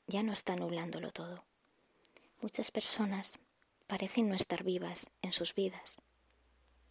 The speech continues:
Sus decisiones, sus momentos van en automático. Sí, en automático, como si sabes conducir, sabes que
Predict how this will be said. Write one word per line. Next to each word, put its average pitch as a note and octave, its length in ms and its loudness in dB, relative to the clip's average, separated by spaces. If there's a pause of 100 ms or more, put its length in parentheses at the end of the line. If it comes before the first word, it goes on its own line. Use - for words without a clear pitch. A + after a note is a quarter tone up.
(1600)
Sus - 180 2
decisiones, G3+ 880 0
sus - 260 2
momentos F#3+ 720 2
van G3+ 240 6
en A3+ 120 6
automático. F3 800 -2 (1800)
Sí, A3+ 140 4
en F#3 120 4
automático, F#3+ 600 0
como F3 400 -4
si - 160 -4
sabes F#3 240 2
conducir, G#3+ 540 2 (200)
sabes G3 360 0
que - 260 -6